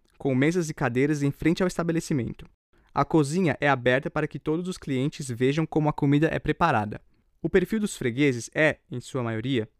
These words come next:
de famílias que se reúnem a fim de comer uma boa refeição. Amigos também se encontram depois do trampo para beber uma breja,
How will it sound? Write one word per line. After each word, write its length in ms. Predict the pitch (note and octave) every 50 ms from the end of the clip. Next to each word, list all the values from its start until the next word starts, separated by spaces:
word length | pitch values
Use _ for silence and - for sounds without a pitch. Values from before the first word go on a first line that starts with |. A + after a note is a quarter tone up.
| _ _ -
de 160 | C3+ B2+ D3
famílias 540 | - F#3 D#3 D3+ D3 D3+ E3+ F3 F#3 F#3 -
que 160 | - - E3
se 120 | - F3+
reúnem 460 | E3+ E3+ D#3 C#3+ C#3+ D3+ E3 F3 F3 E3+
a 80 | D#3+
fim 160 | - - D#3
de 120 | E3 D#3+ -
comer 280 | - E3 D3+ D3 D3+
uma 140 | E3 E3 D#3
boa 200 | D3 C#3+ D3+ D3+
refeição. 540 | D#3+ E3 - - F#3 F3+ - - A#2 A2+ - - _ _ _ _ _ _ -
Amigos 420 | C#3+ C3+ C#3+ D#3+ F#3+ G3 G#3 -
também 240 | - E3+ D3 D3 D3
se 160 | - - C#3+
encontram 480 | C3 B2+ - - B2+ C#3+ D#3+ - D#3 C#3+
depois 340 | B2+ B2+ - C3 B2 A#2
do 120 | A2 A2 G#2
trampo 360 | - - A2+ A#2 B2+ C#3 C#3+
para 240 | - - C3 B2 A2+
beber 280 | A#2+ A#2+ A2+ A#2 A#2
uma 160 | A#2 A2 G#2+ G2+
breja, 480 | G#2+ A2+ A2 A#2+ C3 C#3 C#3+ F3+ G3